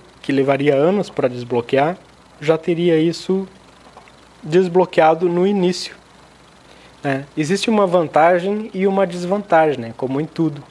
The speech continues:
Uma das grandes desvantagens é que a maioria das pessoas não tem o conhecimento original, né, de como é que isso funciona de fato,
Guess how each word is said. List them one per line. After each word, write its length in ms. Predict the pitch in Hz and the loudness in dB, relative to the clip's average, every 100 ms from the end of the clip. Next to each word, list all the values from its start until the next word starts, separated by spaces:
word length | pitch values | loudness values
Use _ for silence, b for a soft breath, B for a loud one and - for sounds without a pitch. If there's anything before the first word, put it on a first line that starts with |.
| - _ - - - - - - - - | -20 _ -20 -20 -20 -20 -20 -20 -20 -10
Uma 180 | 143 156 | -2 0
das 180 | 139 120 | 0 -2
grandes 380 | 127 131 123 120 | -2 -2 -6 -10
desvantagens 680 | 127 127 139 156 160 170 175 | -6 -4 -2 0 0 0 -2
é 20 | |
que 100 | - | -2
a 60 | |
maioria 340 | 170 165 156 156 | 0 2 2 0
das 200 | 147 143 | -2 -4
pessoas 420 | 147 - 160 160 | -6 0 0 0
não 220 | 160 180 | -2 -4
tem 320 | 185 185 185 | -2 -2 0
o 80 | 190 | -2
conhecimento 1000 | 180 175 170 - 151 143 147 175 165 156 | 0 0 -2 -6 -4 -4 -4 -4 -2 -2
original, 600 | 147 151 147 147 123 143 | -2 -2 -4 -4 -2 -2
né, 140 | 147 135 | -2 -6
de 120 | 135 | -8
como 280 | 131 139 139 | -4 -4 -2
é 80 | 135 | -2
que 140 | 131 | -4
isso 120 | - - | -12 -14
funciona 540 | - 143 - 127 135 | -8 -8 -4 -4 -2
de 120 | 131 | -4
fato, 500 | 131 127 127 - 143 | -4 -2 -2 -4 -12